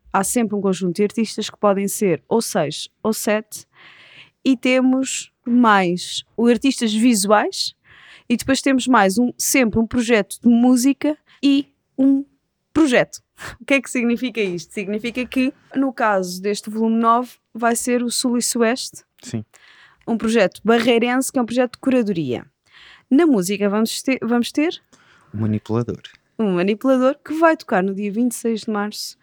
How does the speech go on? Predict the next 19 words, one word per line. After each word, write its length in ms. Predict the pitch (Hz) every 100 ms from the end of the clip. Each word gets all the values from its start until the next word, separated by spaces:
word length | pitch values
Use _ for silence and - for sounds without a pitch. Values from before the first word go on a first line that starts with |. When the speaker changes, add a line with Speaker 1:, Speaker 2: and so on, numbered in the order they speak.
| _ _ _ -
Speaker 1:
nesta 640 | 214 220 214 - 220 208 -
inauguração. 840 | 233 233 220 208 208 - 151 - - _ - - - - -
Depois 380 | 262 330 233 185
temos 240 | 240 240
um 100 | 277
conjunto 720 | 269 285 269 240 196 175 180
de 380 | 175 196 240 202
seis 460 | 175 - 294 285 254
artistas, 680 | 247 - 277 - 339 - - _ _
dois 300 | 214 285 285
escultores, 720 | - - 240 277 370 - - - _ _
Speaker 2:
Uhum. 240 | 110 90 117
Speaker 1:
o 80 | 254
Filipe 380 | - 285 285 -
Faleiro 460 | 277 247 190 175 - - -
e 120 | 233
a 60 | 202
Jéssica 420 | 190 180 214 240
Borrinha, 540 | 254 262 269 269 294